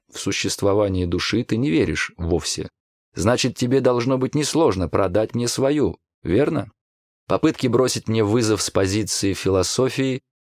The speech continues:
делали ее настолько манящей, что мне хотелось ее съесть. Впрочем, мне не нужен был особый стимул, чтобы возникло желание приласкать ее ртом. Я часто задавался вопросом, какова ее киска на вкус.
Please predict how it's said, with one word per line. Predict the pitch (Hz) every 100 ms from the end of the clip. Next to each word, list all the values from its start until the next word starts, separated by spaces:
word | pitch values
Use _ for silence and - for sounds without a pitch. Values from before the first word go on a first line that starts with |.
| _
делали | 92 95 131 139 131
ее | 127 120 120
настолько | 113 - - 127 - 101
манящей, | 101 98 104 101 - 131 143 _ _
что | - 98
мне | 110 135
хотелось | 110 - 104 98 101 -
ее | 87 90 87
съесть. | - - 87 80 - - _ _ _ _ _ _
Впрочем, | - - 123 - 127
мне | 123 135
не | 143
нужен | 151 113 95 87
был | 90 92
особый | - 104 90 85
стимул, | - - 147 113 92 -
чтобы | - 95 90 92
возникло | 87 92 90 98 - 92
желание | 82 95 101 92 92 85
приласкать | - 98 92 90 - 101 -
ее | 95 90
ртом. | - 143 110 73 _ _ _ _ _ _ _
Я | - 113
часто | 170 175 139
задавался | 131 120 123 127 - 117
вопросом, | 120 - 127 95 - -
какова | - - 98 104 104
ее | 101 98
киска | - - 110 -
на | 85 85
вкус. | - 87 -